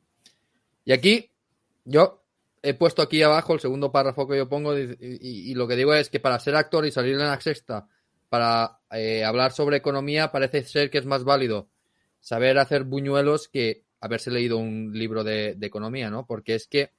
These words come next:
no puede haber frase más estúpida sobre los mercados y la formación de los precios que la que ha soltado nuestro querido Alberto San Juan. Eh, y vosotros que sois inversores sabréis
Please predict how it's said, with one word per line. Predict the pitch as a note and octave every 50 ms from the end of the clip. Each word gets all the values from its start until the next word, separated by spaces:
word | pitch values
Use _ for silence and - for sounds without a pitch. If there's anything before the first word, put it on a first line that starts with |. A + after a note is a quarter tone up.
| _
no | - A#2+ A#2+ B2 B2 C3+ C3 _ _
puede | C3 C3+ C3+ C3
haber | B2+ B2 B2+ C3 C3 -
frase | _ - C3 C3 C3 - - C#3+ D3 - -
más | B2 B2+ C3 C3
estúpida | C3 B2 - - - C3 B2 B2 C3+ C3 C#3 D3 F3 _ _ _ _ _ _ _ _ _ _
sobre | _ - A#2 A2 A2+ A2+ G#2+
los | A2 G#2+ G#2
mercados | G#2+ G#2+ G2 G#2 A2 A#2 B2 C3 C3+ B2 A#2
y | A2 G#2+ G#2
la | G#2+ G#2 G2+
formación | - G#2 G#2 G#2 G#2 - A2 A#2
de | B2
los | A#2 - -
precios | - A#2+ - C3+ C3 -
que | - A2+
la | G2+ G2+ G2
que | - G#2+
ha | G#2+ G#2+
soltado | - A#2 A2 - A2+ A2+ A#2+ B2 A#2
nuestro | A2+ G#2 - - G2+
querido | - G#2 G#2+ A2 A#2 A2+
Alberto | G#2 A2 G2+ - G#2
San | F#2+ G2 F2+
Juan. | - A#2 C3+ - - _ _ _ _ _ _ _ _ _ _ -
Eh, | G#2+ A2 G2+
y | - A#2+
vosotros | A2 G#2+ G2+ A2+ G#2+ C#3 C3 -
que | C#3+
sois | - D3+ D3+ C3+
inversores | C#3+ C#3+ C#3 C#3 - - D3 C#3+ D3+ D#3 -
sabréis | - A#2 A2 A2+ A#2+ C3 E3 F#3+ - -